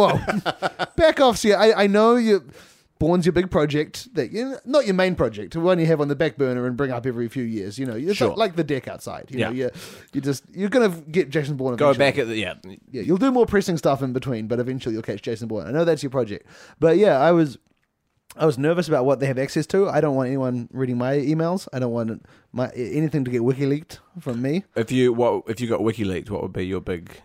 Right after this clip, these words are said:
Speaker 2: secret?
Speaker 1: I'd be embarrassed as to how much pizza I've had delivered to my house 'cause there's an email receipt.
Speaker 2: Well, now it's out there, so I don't think you,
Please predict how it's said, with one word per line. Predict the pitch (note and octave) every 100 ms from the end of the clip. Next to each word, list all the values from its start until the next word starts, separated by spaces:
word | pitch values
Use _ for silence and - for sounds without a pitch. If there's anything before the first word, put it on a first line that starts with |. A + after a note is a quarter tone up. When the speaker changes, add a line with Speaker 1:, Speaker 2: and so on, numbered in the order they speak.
| _ _ -
Speaker 2:
secret? | F#2 E2 F2+ - _
Speaker 1:
I'd | C3+ C3+ B2+ C3
be | C#3
embarrassed | B2 A#2 C#3+ E3 D#3+ - _ _ _ _
as | C3+
to | A#2 A#2 A2+ _ _ _ _ _ _
how | A#2+ C3+
much | B2+ A#2+ -
pizza | D#3 - F3 E3+ - _ _ _ _ -
I've | B2+
had | A#2+ B2+ B2 C3 - _
delivered | C#3 C3 C3
to | C3+
my | B2
house | B2 D#3+ -
'cause | - A#2
there's | A2+
an | A2+ B2+
email | C3+ A#2+
receipt. | A2+ - G#2 - _ _ _ _ _ _ _ _ _ _ _
Speaker 2:
Well, | C3 B2
now | A#2+ B2
it's | A2
out | G#2+ E2
there, | D2+
so | G#2
I | G#2+
don't | A2+ G#2
think | G2+ F#2
you, | F#2+